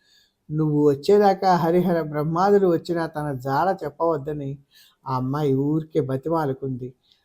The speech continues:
అన్నాడు ఆనందరావు నడవాలోంచి తన గదిలోకి వెళుతూ. "బాగుంది, ఉన్నవన్నీ చాలక ఇది ఒక గొడవ. సరే, బట్టలు మార్చుకొని మేడ మీదకి వెళ్ళి నేను కనుక్కుంటానులే సంగతి ఏమిటో,"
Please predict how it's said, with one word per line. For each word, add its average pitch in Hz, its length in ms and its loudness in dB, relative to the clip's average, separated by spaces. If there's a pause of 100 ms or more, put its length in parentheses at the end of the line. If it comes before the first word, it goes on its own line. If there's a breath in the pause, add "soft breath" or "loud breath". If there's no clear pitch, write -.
అన్నాడు 139 340 0
ఆనందరావు 139 720 -4 (400)
నడవాలోంచి 143 800 0
తన 135 200 -8
గదిలోకి 135 520 -4
వెళుతూ. 117 340 -10 (640)
"బాగుంది, 170 560 4 (540)
ఉన్నవన్నీ 190 520 4
చాలక 175 420 2
ఇది 185 160 4
ఒక 151 140 2
గొడవ. 147 480 2 (640)
సరే, 220 360 0 (200)
బట్టలు 170 380 0
మార్చుకొని 180 440 0
మేడ 170 240 0
మీదకి 165 320 -2
వెళ్ళి 175 220 -2
నేను 156 220 -2
కనుక్కుంటానులే 151 760 -6
సంగతి 156 360 -6
ఏమిటో," 139 360 -8